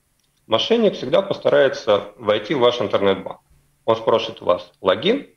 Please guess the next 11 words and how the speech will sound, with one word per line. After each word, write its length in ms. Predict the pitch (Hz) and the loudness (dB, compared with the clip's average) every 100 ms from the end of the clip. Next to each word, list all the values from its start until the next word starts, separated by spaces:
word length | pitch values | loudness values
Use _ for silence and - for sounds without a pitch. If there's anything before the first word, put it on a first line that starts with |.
| _ _ _ - | _ _ _ -4
Если 300 | 107 107 107 | -2 -2 2
у 60 | |
вас 200 | 104 92 | 2 2
Smart 260 | 101 101 - | 0 0 2
I 100 | 139 | 0
D, 300 | 190 254 - - | 2 -2 -4 -2
он 160 | 220 | 0
по-, 120 | - - | 0 -2
попросит, 840 | - 107 - 180 - 139 - _ _ _ _ _ _ _ | -2 -4 0 0 0 -6 -8 _ _ _ _ _ _ _
а, 320 | 107 101 101 | 0 2 2
набрать, 640 | 101 120 151 151 - - | 2 0 2 2 0 -12